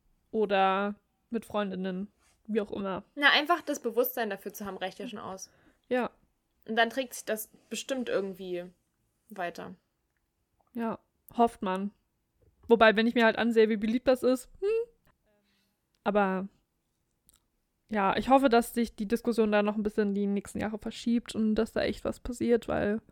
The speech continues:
Speaker 1: so wie es jetzt ist, kannst du es eigentlich nicht mehr zeigen und ich verstehe nicht, wie das noch sein kann. Ich verstehe es einfach nicht.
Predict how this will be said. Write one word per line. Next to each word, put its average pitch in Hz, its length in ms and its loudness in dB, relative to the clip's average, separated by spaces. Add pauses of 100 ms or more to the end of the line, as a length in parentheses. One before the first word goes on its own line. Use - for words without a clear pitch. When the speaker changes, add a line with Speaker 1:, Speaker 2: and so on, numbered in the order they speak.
(600)
Speaker 1:
so 240 220 4
wie 233 60 6
es 208 80 0
jetzt 196 280 0
ist, - 460 -2 (880)
kannst 220 400 4
du 208 120 -4
es - 140 -12
eigentlich 214 340 0
nicht 220 140 -8
mehr 202 140 -6
zeigen 214 320 -4
und 208 140 -6
ich - 40 -18
verstehe 226 420 -2
nicht, 220 340 0
wie 214 140 -2
das 214 160 -8
noch 208 140 -6
sein 165 220 -6
kann. 208 300 -6 (220)
Ich - 60 -20
verstehe 247 220 0
es 247 60 -6
einfach 214 180 -2
nicht. 214 260 -6